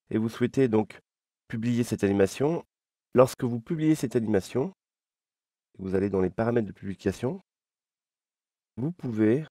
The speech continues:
rajouter dans l'onglet Flash, ici, les métadonnées. D'accord ?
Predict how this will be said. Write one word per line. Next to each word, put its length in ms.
rajouter 680
dans 220
l'onglet 320
Flash, 440
ici, 460
les 240
métadonnées. 540
D'accord ? 260